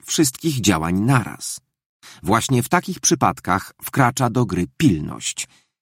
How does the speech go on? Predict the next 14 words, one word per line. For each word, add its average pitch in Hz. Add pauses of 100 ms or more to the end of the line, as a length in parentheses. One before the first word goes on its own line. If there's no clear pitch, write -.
(200)
Pierwszy 175
wiersz 131
macierzy 113
Eisenhowera 95
jest 92
podzielony 113
między 95
to, 101 (400)
czym 196
można 113
się 120
zająć 90
teraz, 98 (340)
a 101